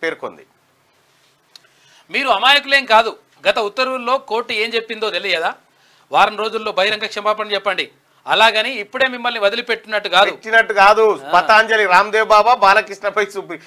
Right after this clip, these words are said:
Speaker 1: ఇలాంటి గోసి వీగికే దాకా ఇడిచిపెడతట్లేదు
Speaker 2: ఎట్టి
Speaker 1: సుప్రీంకోర్టు.
Speaker 2: పరిస్థితుల్లో వదలలేదు.
Speaker 1: ఇంకా, ఆ, వీడు వా-, రామ్దేవ్ బాబా పెద్ద యాక్టరు. మీకు తెలియదు ఏముంది, వాడు, వాడు ఇట్లా పెట్టి ఇట్లా అనగానే మనం ఇట్లా అన్నాం,
Speaker 2: ఆ.
Speaker 1: కథం అయిపోయా.
Speaker 2: కాదు, ఇప్పుడు యోగాకు దీనికి ఏమైనా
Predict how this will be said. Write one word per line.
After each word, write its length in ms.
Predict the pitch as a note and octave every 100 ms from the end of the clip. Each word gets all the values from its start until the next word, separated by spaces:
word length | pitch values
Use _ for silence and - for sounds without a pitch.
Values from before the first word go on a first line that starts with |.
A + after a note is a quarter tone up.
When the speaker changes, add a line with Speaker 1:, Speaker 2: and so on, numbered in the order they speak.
| - -
Speaker 1:
ఇలాంటి 400 | F3 F#3+ B2+ G3
గోసి 280 | A3 A#3 B3
వీగికే 320 | B3 - A#3
దాకా 200 | A3 A3+
ఇడిచిపెడతట్లేదు 800 | G#3 - G#3 - F#3+ F3+ F3 E3
Speaker 2:
ఎట్టి 140 | D#3
Speaker 1:
సుప్రీంకోర్టు. 300 | D#3+ G3 A3
Speaker 2:
పరిస్థితుల్లో 100 | G3
వదలలేదు. 340 | F#3 E3+ D#3 B2 _ _ _ -
Speaker 1:
ఇంకా, 160 | D3+ D#3
ఆ, 220 | G3 B3
వీడు 260 | G#3+ G3+ F#3+
వా-, 640 | F3+ E3 D#3+ - _ C#3+
రామ్దేవ్ 540 | A#2 C#3 G3+ A3 A#3+ G#3
బాబా 240 | G3 G3
పెద్ద 300 | G#3+ D#3+ D3+
యాక్టరు. 680 | G#3 D#3+ D#3 E3 C#3 C3 C3+ _ _ C3
మీకు 200 | F3+ E3
తెలియదు 380 | D#3 G3+ G#3
ఏముంది, 40 | G#3
వాడు, 480 | G#3 G#3 G3 G3 F#3 _ _
వాడు 140 | D#3 F3
ఇట్లా 220 | E3 G3
పెట్టి 220 | G3+ F#3+
ఇట్లా 220 | G3 A3
అనగానే 260 | G#3+ G#3+ B3
మనం 280 | A#3+ G3+ F#3+
ఇట్లా 220 | - E3+
అన్నాం, 240 | C#3+ B2+ C#3
Speaker 2:
ఆ. 100 | E3 D#3
Speaker 1:
కథం 220 | D3+ D3
అయిపోయా. 380 | C3 C3 A2 A2 - _ _ _ _ _ _ _ _ _
Speaker 2:
కాదు, 280 | D3 G3 C4
ఇప్పుడు 280 | F#3+ F3+ B3
యోగాకు 640 | D#3+ F#3 A3+ A#3 - C#4
దీనికి 300 | A3 G#3+ G#3+
ఏమైనా 160 | G#3